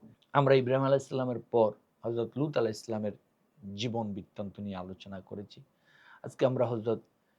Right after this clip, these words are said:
ইসমাঈল ও জবিউল্লাহ, অর্থাৎ ইব্রাহিম আলাইহিস সালামের বড় সাহেবজাদা ইব্রাহিম ও ইসমা-, এ, ইসমাঈল ও জবিউল্লাহ আলাইহিস সালামের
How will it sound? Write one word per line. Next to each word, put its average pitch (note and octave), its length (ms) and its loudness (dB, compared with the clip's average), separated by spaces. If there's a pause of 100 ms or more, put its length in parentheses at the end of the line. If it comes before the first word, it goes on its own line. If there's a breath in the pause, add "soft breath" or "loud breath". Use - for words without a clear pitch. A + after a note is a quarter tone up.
(160)
ইসমাঈল E3+ 520 0
ও C#3 80 2
জবিউল্লাহ, A2 680 -2 (460)
অর্থাৎ B2 320 -4
ইব্রাহিম C3+ 260 0
আলাইহিস C#3 240 -4
সালামের B2 280 -4 (140)
বড় C#3 240 6
সাহেবজাদা A#2 800 -4 (680)
ইব্রাহিম C#3 500 -2
ও C3+ 100 -2 (100)
ইসমা-, C3+ 420 -8
এ, B2+ 220 -2
ইসমাঈল E3 480 -2
ও D3 60 0
জবিউল্লাহ B2+ 600 0
আলাইহিস G#2+ 360 -6
সালামের G#2+ 340 -2